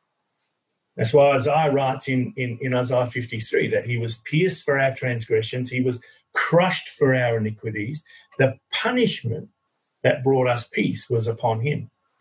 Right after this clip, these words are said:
A-, and that word punishment there is the word chastisement. It means, it means to rebuke or to correct or to discipline. And so sin had to be rebuked in such a way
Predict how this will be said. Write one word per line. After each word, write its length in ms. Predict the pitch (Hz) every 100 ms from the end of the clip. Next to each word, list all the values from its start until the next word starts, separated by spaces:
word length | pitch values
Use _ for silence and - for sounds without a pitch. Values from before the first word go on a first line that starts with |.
| _ _ _ 135
A-, 180 | 160
and 140 | 143 151
that 220 | 214 208
word 480 | 185 208 208 196 -
punishment 480 | 190 190 185 156 156
there 180 | 143
is 140 | 143 131
the 100 | 135
word 380 | 139 139 139 -
chastisement. 840 | - 139 - - 131 143 117 95 -
It 180 | 135 143
means, 460 | 156 208 196 190 - - -
it 140 | 139
means 260 | 156 180 160
to 120 | 165
rebuke 640 | 147 123 107 120 190 202 -
or 140 | 127 120
to 160 | 123 117
correct 600 | 139 123 143 190 - - _ _ -
or 120 | 131
to 140 | 131 113 110
discipline. 640 | 156 160 147 117 113 - - _ _ -
And 100 | 143
so 280 | - 165 156
sin 720 | 151 - - 277 156 135 175 - -
had 240 | 160 156 -
to 100 | 151
be 200 | 143 131
rebuked 640 | 131 107 143 226 151 -
in 140 | 143 131
such 340 | - 208 -
a 80 | 208
way 480 | 151 147 135 151